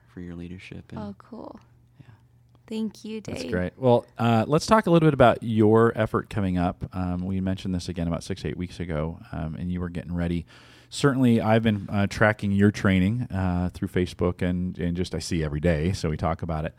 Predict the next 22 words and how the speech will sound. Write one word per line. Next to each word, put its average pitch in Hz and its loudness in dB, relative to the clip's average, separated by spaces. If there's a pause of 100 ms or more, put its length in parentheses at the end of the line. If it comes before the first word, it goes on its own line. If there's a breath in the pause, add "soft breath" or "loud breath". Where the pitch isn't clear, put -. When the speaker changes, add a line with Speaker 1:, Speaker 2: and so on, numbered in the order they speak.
(400 loud breath)
Speaker 1:
Yeah. 92 2
Speaker 3:
Um, 87 -2
but, 90 0
uh, 95 0
tell 156 0
me 240 2
a 185 0
little 135 6
bit 127 4
about 107 2
where 104 4
you're 107 2
at 87 -2
right 87 -4
now, 92 0
what 110 -4
kinda, 92 -2
what 95 -2
your 92 -2
workouts 90 -4
have 87 -6
been, 90 0